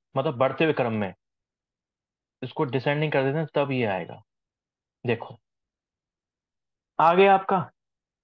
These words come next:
नहीं तो आप सर्च ही करते रहते, बोले, "पता नहीं यार, वो रिकॉर्ड कहाँ पे है, लाओ सर्च करूं," है ना? समझ रहे हैं आप?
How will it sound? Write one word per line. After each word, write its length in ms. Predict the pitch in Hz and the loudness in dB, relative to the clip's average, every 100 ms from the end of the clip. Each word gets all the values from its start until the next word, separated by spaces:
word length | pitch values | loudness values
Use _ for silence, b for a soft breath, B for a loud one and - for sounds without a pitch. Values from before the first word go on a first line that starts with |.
| _ _ 175 | _ _ 2
नहीं 160 | 226 | 4
तो 80 | 226 | 6
आप 140 | 226 | 4
सर्च 300 | 226 214 208 | 4 2 4
ही 80 | 220 | 2
करते 280 | 208 160 147 | 2 2 2
रहते, 380 | 123 117 104 - _ _ _ _ _ _ _ _ _ _ _ _ _ | 0 0 -6 -8 _ _ _ _ _ _ _ _ _ _ _ _ _
बोले, 140 | 143 151 | -2 0
"पता 280 | 135 143 | 0 0
नहीं 140 | 151 165 | 2 4
यार, 200 | 165 160 | 4 4
वो 120 | 160 | 4
रिकॉर्ड 340 | 151 151 156 | 2 2 2
कहाँ 200 | 151 147 147 | 2 0 0
पे 100 | 151 | 0
है, 280 | 147 147 _ _ _ _ _ _ _ _ - | 0 -4 _ _ _ _ _ _ _ _ -2
लाओ 160 | 139 | 0
सर्च 280 | 131 139 139 | 2 0 0
करूं," 240 | 151 139 143 _ _ _ _ _ _ _ _ _ _ _ _ _ | -2 -4 -6 _ _ _ _ _ _ _ _ _ _ _ _ _
है 60 | 202 | -2
ना? 240 | 262 - - _ _ _ _ _ _ _ _ _ _ _ _ _ _ _ _ _ | -2 -4 -16 _ _ _ _ _ _ _ _ _ _ _ _ _ _ _ _ _
समझ 140 | 175 180 | 0 4
रहे 100 | 240 | 4
हैं 80 | 226 | 4
आप? 200 | - | 0